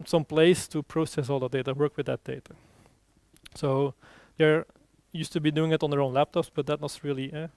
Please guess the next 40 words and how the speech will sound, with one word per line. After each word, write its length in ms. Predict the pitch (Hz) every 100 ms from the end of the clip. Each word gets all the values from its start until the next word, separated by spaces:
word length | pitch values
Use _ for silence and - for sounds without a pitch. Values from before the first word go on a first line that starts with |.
| -
they 140 | 139
have 260 | 139 156 135
their 140 | 139
limits, 560 | 131 151 180 - - - _ _ - - - - _ -
uh, 720 | 147 143 135 131 127 127 143
especially 360 | 143 - - 151
when 260 | 139 139
we 220 | 135 135 139 -
start 300 | - 147 113
working 240 | 143 -
with 140 | 139 - - - 151
bigger 200 | 143 147
amounts 340 | 147 143 135
of 80 | 131
data. 400 | 120 135 147 156 - _ _ _ _ _ _ -
So 180 | - 160
they 160 | 151 156
needed 280 | 165 160
something 500 | - 156 147 151 139 120 -
bigger 200 | 135 143
to 160 | 135 131
play 260 | 139 131
with. 240 | 147 160 - _ _
So 140 | - 139
they 80 |
think, 180 | 127 139
"Okay, 280 | 131 127 139
do 120 | 123
we 80 | 131
buy 220 | 120 127
a 80 | 123
server?" 480 | - 147 143 139 143
Or, 280 | 127 127 127 _ - - _ _ -
well, 180 | 170
you 80 | 156
can 200 | 151 143
also, 300 | 135 - 135 - _
they 120 | 156
can 100 | 147
also 280 | 151 - 151